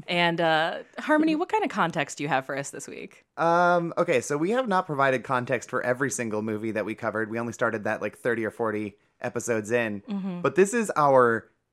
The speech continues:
Speaker 2: by my count, sixth film from nineteen ninety-nine alone.
Speaker 1: Wow. <laughs>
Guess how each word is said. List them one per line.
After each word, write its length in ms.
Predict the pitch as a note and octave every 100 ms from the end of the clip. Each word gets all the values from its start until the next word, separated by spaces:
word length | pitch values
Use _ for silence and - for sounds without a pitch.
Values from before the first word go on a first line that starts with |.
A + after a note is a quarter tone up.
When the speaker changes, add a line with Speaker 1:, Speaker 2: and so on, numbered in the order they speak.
| _ _
Speaker 2:
by 220 | C#3 D#3+
my 180 | G3 G3+
count, 340 | G#3 A3+ F3 -
sixth 520 | - - G3 - -
film 320 | G3+ A3 A#3
from 160 | G#3+ F#3
nineteen 320 | F#3+ G3+ G#3+
ninety-nine 500 | G#3 G3+ G3 G#3 G3+
alone. 460 | G3 G#3 B3+ D4+ -
Speaker 1:
Wow. 360 | D#3 C#3 C3+
<laughs> 60 | -